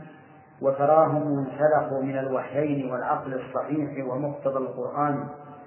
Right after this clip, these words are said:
وتراهم والله ضحك فساخر ولطالما سخروا من الإيمان،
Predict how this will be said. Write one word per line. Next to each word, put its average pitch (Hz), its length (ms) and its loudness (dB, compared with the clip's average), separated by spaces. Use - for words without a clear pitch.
وتراهم 139 720 2
والله 131 520 2
ضحك - 400 -4
فساخر 139 720 2
ولطالما 135 800 2
سخروا 143 340 0
من 131 160 -2
الإيمان، 127 680 -2